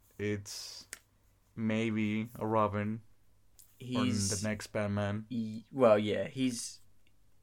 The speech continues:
Speaker 2: yeah. He's, he's, he's a,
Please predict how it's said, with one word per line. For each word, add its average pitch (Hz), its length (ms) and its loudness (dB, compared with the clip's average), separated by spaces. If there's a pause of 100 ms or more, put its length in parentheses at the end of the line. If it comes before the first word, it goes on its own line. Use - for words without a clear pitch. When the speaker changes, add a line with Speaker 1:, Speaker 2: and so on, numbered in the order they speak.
(180)
Speaker 2:
yeah. - 200 -14 (840)
He's, 131 520 -4
he's, 117 320 -4 (120)
he's 117 280 -4
a, 113 80 0